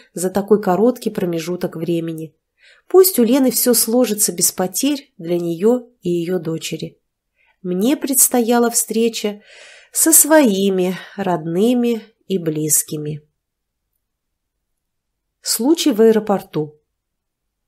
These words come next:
В Риге сидела в аэропорту и ждала свой самолёт.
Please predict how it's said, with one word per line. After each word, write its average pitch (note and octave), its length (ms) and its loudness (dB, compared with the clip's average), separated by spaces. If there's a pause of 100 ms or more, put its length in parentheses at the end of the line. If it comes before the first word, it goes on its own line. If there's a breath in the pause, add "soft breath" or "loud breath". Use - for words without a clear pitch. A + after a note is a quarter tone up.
(200)
В G3 140 -4
Риге A#3 500 4
сидела B3+ 440 2
в A3 60 2
аэропорту A3+ 880 2
и G3+ 100 0
ждала G3 320 0
свой G3 240 0
самолёт. E3+ 600 -4